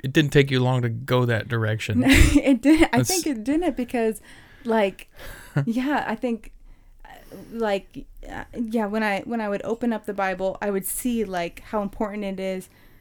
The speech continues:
Speaker 2: like, how God values so much, like,
Speaker 1: Hmm.
Speaker 2: peoples, you know, the, all the peoples of the earth praising him. And so, um, it made sense to me.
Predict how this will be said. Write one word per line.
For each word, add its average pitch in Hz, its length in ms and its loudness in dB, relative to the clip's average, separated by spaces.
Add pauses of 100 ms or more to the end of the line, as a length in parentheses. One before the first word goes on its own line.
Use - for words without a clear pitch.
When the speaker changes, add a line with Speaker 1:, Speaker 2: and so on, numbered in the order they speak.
(140)
Speaker 2:
like, 190 200 -4
how 214 340 -4 (100)
God 220 280 0
values 202 560 -4 (220)
so 220 260 -2
much, - 400 -4 (280)
like, 180 360 -6
Speaker 1:
Hmm. 110 220 2
Speaker 2:
peoples, 208 580 0 (280)
you 233 160 0
know, 180 180 -2
the, - 140 -6
all 226 160 -2
the 214 80 -2
peoples 214 460 -2
of 196 140 -2
the 190 80 -4
earth 185 240 -4
praising 190 380 -6
him. 185 260 -8
And 190 180 -8
so, 196 300 -6 (440)
um, 220 600 -10
it 208 160 -6
made 226 200 2
sense 233 320 -2
to - 100 -10
me. - 320 -12